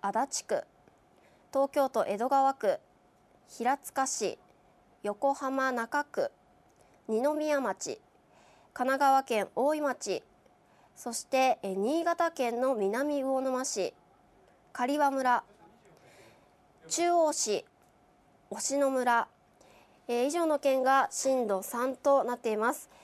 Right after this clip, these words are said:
えー、震源地、今回に関しては茨城県沖、震源の深さはごく浅いということです。えー、地震の規模はマグニチュード六点七と推定されています。えー、余震のあった地域の皆さん、大丈夫でしょうか？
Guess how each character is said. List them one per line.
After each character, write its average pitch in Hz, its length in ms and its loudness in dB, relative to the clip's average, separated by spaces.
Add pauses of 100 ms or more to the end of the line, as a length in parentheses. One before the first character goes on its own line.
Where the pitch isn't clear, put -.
(180)
え 220 120 -2
ー、 - 20 -4
震 349 300 0
源 370 240 0
地、 269 260 0
今 302 160 -4
回 277 160 0
に 254 80 -2
関 240 220 -4
し - 80 -10
て 233 100 -2
は 247 220 2
茨 269 420 -2
城 - 180 -14
県 277 440 4
沖、 240 360 -2 (520)
震 285 240 0
源 277 180 4
の 277 100 2
深 254 200 -2
さ 226 200 -4
は 254 280 4 (100)
ご 247 140 -2
く 214 220 0 (120)
浅 285 280 -2
い 285 80 -2
と 190 300 0 (380)
い 220 40 -6
う 214 40 -6
こ 214 100 -8
と 214 120 -4
で 220 160 0
す。 - 160 -12 (340)
え 226 120 0
ー、 - 20 0
地 202 80 -4
震 311 240 0
の 302 80 2
規 302 160 -4
模 269 160 2
は 294 220 2 (100)
マ 233 160 -2
グ 226 100 0
ニ 202 160 0
チ 208 200 -10
ュ 196 120 -4
ー - 20 -6
ド 233 260 0 (160)
六 226 220 -4
点 175 460 -8
七 269 240 0
と 240 300 -2
推 226 180 -10
定 220 100 -4
さ 226 120 -6
れ 226 80 -4
て 226 100 -6
い 226 60 -4
ま 240 120 -4
す。 - 140 -12 (580)
え - 40 -8
ー、 247 60 2
余 240 120 -2
震 277 120 -2
の 285 60 2
あ 294 40 -4
っ - 20 -8
た 294 80 -4
地 294 140 -8
域 285 100 -8
の 269 80 -2
皆 262 160 -2
さ 254 180 -2
ん、 240 80 -6
大 240 160 -4
丈 285 120 -2
夫 262 80 -2
で 254 60 -2
し - 100 -10
ょ 240 40 -4
う 226 40 -12
か？ 226 240 -2